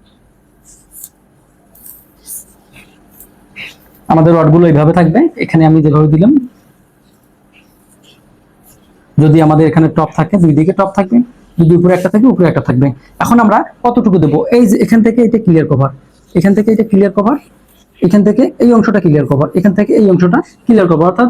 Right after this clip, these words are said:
এই রডটা থেকে আমাদের, আহ, সারফেসটা বা ফেসটা যত দূরে সেটা আমাদের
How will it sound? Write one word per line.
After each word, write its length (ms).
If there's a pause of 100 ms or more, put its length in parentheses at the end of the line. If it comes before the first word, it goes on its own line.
(300)
এই 100
রডটা 300
থেকে 200
আমাদের, 340 (300)
আহ, 280
সারফেসটা 580 (160)
বা 300 (160)
ফেসটা 320
যত 160
দূরে 340 (100)
সেটা 280
আমাদের 300